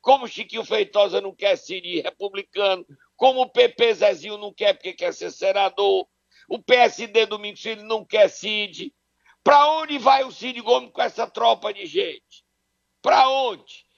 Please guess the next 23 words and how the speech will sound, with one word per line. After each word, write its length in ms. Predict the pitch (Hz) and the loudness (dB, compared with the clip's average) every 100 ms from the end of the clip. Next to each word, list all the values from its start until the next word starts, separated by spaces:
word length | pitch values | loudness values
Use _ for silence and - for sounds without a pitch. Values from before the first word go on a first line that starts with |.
| _ _ | _ _
O 140 | - 262 | -10 -4
P 160 | 247 | 2
S 280 | 247 - 208 | 4 2 -4
B 200 | 214 226 | -2 -2
tem 140 | - - | 0 -2
a 80 | |
federação 640 | 196 214 208 208 190 214 220 | 0 -2 0 -2 -2 -6 -8
com 120 | 180 | -8
o 40 | |
P 180 | - 214 | -8 -8
T, 440 | 208 208 214 202 - _ _ - | -4 -2 0 -2 -6 _ _ -4
que 100 | 190 | 0
era 160 | 190 | 0
um 100 | 190 | -2
plano. 480 | - 202 208 208 180 _ - | -4 0 2 0 -4 _ -6
A 140 | - 226 | 2 4
Renata 540 | 240 247 247 233 233 | 2 2 2 4 2
Abreu 260 | 233 220 233 | 2 2 0
do 100 | 208 | -2
Podemos 500 | 220 202 226 220 170 | -12 -2 -2 -2 -8
diz 240 | 233 233 | -16 -14
que 100 | - | -6
aceita 600 | 214 - 202 196 - 170 | -6 -6 -6 -6 -6 -10